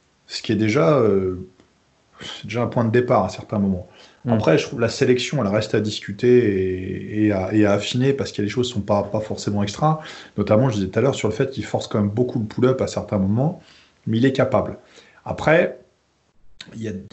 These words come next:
Speaker 1: sur les choses qui vont pas sur son tir, c'est, c'est encore un peu raide, il sert pas assez du bas du corps, l'armée est un petit peu bas, mais il, il met dedans. Donc c'est perfectible, mais ça va passer, je, je pense que ce sera perfectible et ça ne se perfectionnera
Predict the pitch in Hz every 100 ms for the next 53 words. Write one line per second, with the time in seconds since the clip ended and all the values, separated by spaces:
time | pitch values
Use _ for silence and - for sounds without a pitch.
0 | - - 113 110 113 - 160 156 120 120
1 | 120 127 - 98 113 107 - 165 165 -
2 | - 196 95 95 - - _ _ _ -
3 | - 95 101 139 135 127 123 123 156 180
4 | 196 - 156 - - - 143 127 135 110
5 | 110 107 110 110 143 160 120 113 110 123
6 | 127 - 123 123 120 120 120 110 139 165
7 | 117 120 151 170 139 113 - _ _ _
8 | _ _ _ - 123 139 123 110 120 95
9 | - _ _ _ _ _ - 104 - 165
10 | 165 - - - 165 175 233 - _ _
11 | _ - - - 107 - 107 107 113 -
12 | 156 156 113 117 113 123 165 160 123 123
13 | 117 123 - 117 127 120 - 170 120 120
14 | 110 117 131 - 135 - 120 120 151